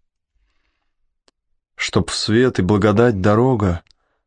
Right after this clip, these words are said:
мне открывалась бы опять, чтоб с ласковым желанием Бога своим желанием совпадать. Пётр Краснопёров. Не знаю.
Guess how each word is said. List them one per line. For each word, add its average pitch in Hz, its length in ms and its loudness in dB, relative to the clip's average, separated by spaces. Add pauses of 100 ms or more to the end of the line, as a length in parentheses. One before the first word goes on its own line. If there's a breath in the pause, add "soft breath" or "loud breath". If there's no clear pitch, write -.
(120)
мне 95 200 2
открывалась 101 600 0
бы 92 160 0
опять, 87 560 -6 (540)
чтоб - 260 -4
с - 100 -8
ласковым 98 460 2
желанием 95 560 2
Бога 90 480 0 (540)
своим 95 400 0
желанием 90 480 0
совпадать. 85 760 -4 (1000)
Пётр 123 320 2
Краснопёров. 92 800 -2 (1600)
Не 95 100 -2
знаю. 95 480 0